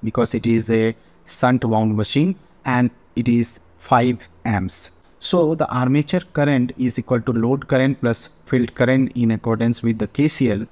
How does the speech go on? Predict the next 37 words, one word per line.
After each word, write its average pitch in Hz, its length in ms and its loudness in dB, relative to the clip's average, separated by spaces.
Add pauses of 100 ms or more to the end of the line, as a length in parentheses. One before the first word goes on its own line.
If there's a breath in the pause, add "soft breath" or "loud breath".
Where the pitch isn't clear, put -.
(120)
that 110 200 -2
is 117 140 -2
equal 110 220 -2
to 107 140 -2
four 135 260 2
fifty-five 123 640 0 (200)
amps. 95 580 -6 (180)
And 147 340 2 (100)
in 139 180 2
accordance 147 500 -2
with 127 260 0 (140)
the 113 160 -6
K 127 260 0
V 151 120 4
L 156 80 2
equation, 120 600 0 (120)
E 123 180 -2
G 131 260 2
is 120 120 0
equal 113 260 -2
to 110 140 -2
V 117 200 0
plus 120 400 -2
I - 160 -4
A 107 180 0
R 92 160 -2
A. - 160 -14 (260)
Here 160 220 4
in 160 120 2
the 143 80 0
problem, 151 580 0
the 117 60 -2
brush 120 280 0
drop 127 300 2
is 120 160 -2
not 113 320 0
given, 127 360 0